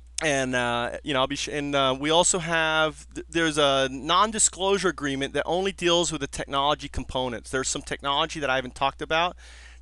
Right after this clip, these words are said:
that we feel will be <laughs> revolutionary for what we're doing. And, um, we're building, there's gonna be, oh, and something else I didn't mention.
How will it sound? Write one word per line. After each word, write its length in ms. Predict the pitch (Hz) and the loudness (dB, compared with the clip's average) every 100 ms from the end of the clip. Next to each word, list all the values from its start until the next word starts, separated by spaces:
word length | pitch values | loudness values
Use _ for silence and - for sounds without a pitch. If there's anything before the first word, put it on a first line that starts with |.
| - | 0
that 400 | 127 131 127 120 | 2 4 2 0
we 140 | 147 | -4
feel 420 | 156 165 160 156 | -4 0 4 4
will 320 | 135 131 127 | 2 0 -2
be 160 | 120 131 | -4 -6
<laughs> 160 | 120 135 | -2 0
revolutionary 840 | 139 135 156 - 147 147 165 208 - - - - - | 0 0 0 0 -2 -2 -2 -4 -8 -18 -20 -20 -8
for 140 | 139 | -2
what 180 | 127 - | 0 0
we're 120 | 127 | -2
doing. 420 | 120 135 151 196 - - | -2 0 0 -4 -8 -6
And, 680 | 139 139 135 131 127 127 | -2 0 0 0 -2 -2
um, 280 | 131 127 127 | 0 2 0
we're 100 | 131 | -4
building, 520 | 120 143 147 139 135 123 | -2 0 2 0 -2 -4
there's 220 | 135 127 | 0 0
gonna 140 | 139 139 | -2 -4
be, 420 | 139 135 131 131 - - - | -4 -2 -4 -8 -16 -6 4
oh, 180 | 185 160 | 4 6
and 140 | 143 | 2
something 260 | - 208 170 | 0 0 2
else 220 | 160 151 | 2 2
I 60 | |
didn't 180 | 139 127 | 0 0
mention. 400 | 127 131 - 117 | 0 -2 -2 -8